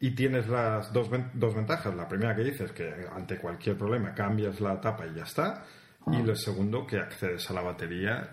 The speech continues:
Speaker 1: y ante cualquier problema también, pues la, la reemplazas y punto. Si en algún momento dado tú quieres tener una batería de reserva, pues quita la tapa, coloca la segunda batería y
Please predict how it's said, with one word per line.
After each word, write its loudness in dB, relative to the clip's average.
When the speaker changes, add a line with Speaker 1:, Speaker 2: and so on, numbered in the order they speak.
Speaker 1:
y -4
ante -10
cualquier -8
problema 0
también, 0
pues -6
la, -4
la -2
reemplazas 0
y 0
punto. -2
Si -4
en 0
algún 0
momento 2
dado 0
tú 2
quieres 0
tener 2
una 4
batería 0
de 0
reserva, 0
pues -2
quita -6
la -4
tapa, 2
coloca 0
la 0
segunda 2
batería 0
y 0